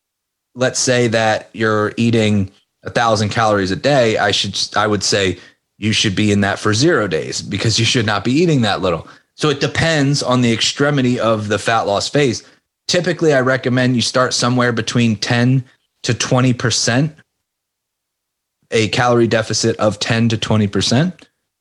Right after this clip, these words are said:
So whatever your true maintenance, maintenance is, reduce that by ten to twenty percent. And this is where it depends. It depends on the amount of other stressors you have in your life and how resilient you are to stress.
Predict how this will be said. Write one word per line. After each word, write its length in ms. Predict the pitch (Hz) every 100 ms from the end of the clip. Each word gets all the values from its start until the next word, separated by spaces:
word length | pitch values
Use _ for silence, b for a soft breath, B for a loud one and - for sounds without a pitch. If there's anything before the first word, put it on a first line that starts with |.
| _
So 640 | - 135 120 117 113 - -
whatever 360 | 110 117 135
your 160 | 156 135
true 380 | - - 139 160
maintenance, 640 | 147 147 101 92 - -
maintenance 400 | 107 123 98 85
is, 160 | 98 95
reduce 380 | 95 95 117 -
that 220 | 107 110
by 280 | 98 98 95 B B -
ten 200 | 131 127
to 60 |
twenty 260 | 117 120 110
percent. 460 | 113 - 131 135 - B _ _ _ _ _ _ -
And 320 | 127 120 104
this 200 | 135 139
is 100 | 131
where 420 | 135 123 113 - _ _
it 140 | 117 110
depends. 420 | 110 117 117 120
It 100 | -
depends 420 | 123 107 127 127 117
on 420 | 113 107 107 98 _ _ _ _
the 100 | 117
amount 300 | 110 113 117
of 80 | 107
other 280 | - 110 104
stressors 640 | - 101 95 123 127 110
you 80 | 95
have 260 | 98 98
in 80 | 101
your 160 | 92 78
life 420 | 80 123 180 -
and 140 | 101
how 200 | 101 113
resilient 640 | 113 107 95 104 117 117 113
you 180 | 110 107
are 220 | 90 104
to 160 | 107 131
stress. 580 | - 156 175 - -